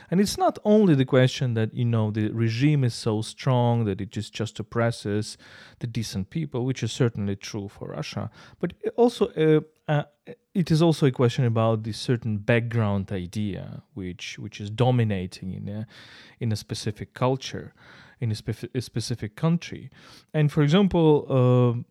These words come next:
uh, uh, it's, it's clear for me that the background idea in Russia currently is the idea of Great Russia,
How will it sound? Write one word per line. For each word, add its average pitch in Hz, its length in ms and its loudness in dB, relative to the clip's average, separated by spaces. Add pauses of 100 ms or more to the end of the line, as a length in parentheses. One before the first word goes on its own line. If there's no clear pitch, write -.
uh, - 20 -4
uh, 127 400 4 (720)
it's, 139 240 2
it's - 240 0
clear 170 320 6
for 131 180 0
me 123 180 2
that 110 380 2
the 123 80 0
background 113 640 2
idea 98 880 -2
in 113 200 -4
Russia 87 420 -8
currently 82 500 -10
is 127 140 2
the 117 120 4
idea 101 320 0
of 92 120 -8
Great 87 320 -6
Russia, - 400 -14